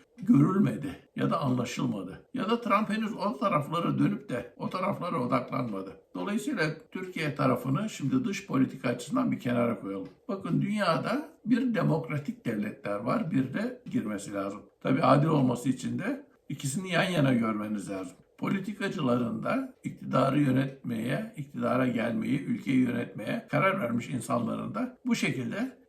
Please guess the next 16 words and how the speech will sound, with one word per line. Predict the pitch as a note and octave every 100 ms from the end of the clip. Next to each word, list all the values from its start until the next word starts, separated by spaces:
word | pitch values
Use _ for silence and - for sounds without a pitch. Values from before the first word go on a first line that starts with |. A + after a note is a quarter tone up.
| -
yan | F#3
yana | A#3+ G#3 D3+ B2
gelip | A#2 A#2+ C4 -
halkın | - - F#3+ -
karşısına | - D#3 C#3 G3
çıkarak | D3+ - D#3 A#3+ - -
konuşmaları, | A#3 C4+ - F#3+ F3 E3+ G3+ A#3
kendilerini, | - F3 F#3 F3 F3+ G3 A#3 - _ G3
düşüncelerini, | G#3 G3 G#3+ D#3 C#3+ - C3 C3+ B2+ C#3 -
sorulan | - E3+ F3 F#3
sorulara | F3+ E3+ E3+ E3+ F#3
karşı | F3+ D3 - -
ne | D3+
kadar | D#3+ C#3+ C3 B2
donanımlı | C3 C#3 C#3 C3+ B2+
olduklarını | B2 - - - A2 G3 C4+